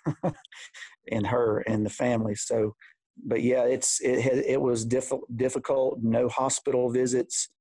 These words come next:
Thankfully, we haven't had to deal with any funerals during this time. One of the things that we were able to do was, uh, you try to figure out creative ways to,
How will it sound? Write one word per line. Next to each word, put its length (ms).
Thankfully, 460
we 140
haven't 340
had 180
to 60
deal 180
with 100
any 220
funerals 600
during 300
this 160
time. 480
One 240
of 60
the 80
things 320
that 80
we 140
were 200
able 240
to 80
do 260
was, 220
uh, 220
you 160
try 200
to 80
figure 340
out 60
creative 360
ways 480
to, 140